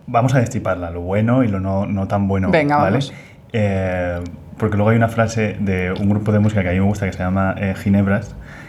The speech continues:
Speaker 1: que dice, "Es lícito sentir placer por cosas que odias, pe-,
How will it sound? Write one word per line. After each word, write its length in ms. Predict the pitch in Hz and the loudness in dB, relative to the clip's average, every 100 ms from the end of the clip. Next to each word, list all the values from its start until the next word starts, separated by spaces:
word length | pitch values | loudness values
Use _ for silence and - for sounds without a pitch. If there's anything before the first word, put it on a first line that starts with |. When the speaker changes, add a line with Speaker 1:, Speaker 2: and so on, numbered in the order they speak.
| - | -6
Speaker 1:
que 80 | 101 | 0
dice, 280 | 98 98 104 | 0 0 0
"Es 100 | 101 | 2
lícito 300 | 107 110 107 | 2 2 0
sentir 300 | 101 98 104 | 2 0 0
placer 420 | 101 98 107 110 | 0 0 0 0
por 260 | - - 95 | -2 -4 -2
cosas 300 | 98 104 104 | -2 -2 -2
que 120 | 104 | 0
odias, 400 | 104 104 117 120 - - - - - - - - - - - - - | 2 4 2 -2 -10 -18 -20 -20 -20 -20 -20 -20 -20 -20 -16 -14 -10
pe-, 80 | - | -8